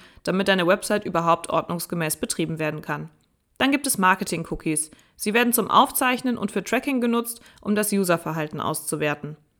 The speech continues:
Zusätzlich gibt es Präferenz-Cookies. Das sind solche Cookies, die es einer Website ermöglichen,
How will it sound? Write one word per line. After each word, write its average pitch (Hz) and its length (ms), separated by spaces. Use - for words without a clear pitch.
Zusätzlich 277 440
gibt 226 180
es 214 60
Präferenz-Cookies. 180 1000
Das 202 140
sind 202 160
solche 247 320
Cookies, 254 400
die - 80
es 208 100
einer 185 240
Website 190 320
ermöglichen, 233 680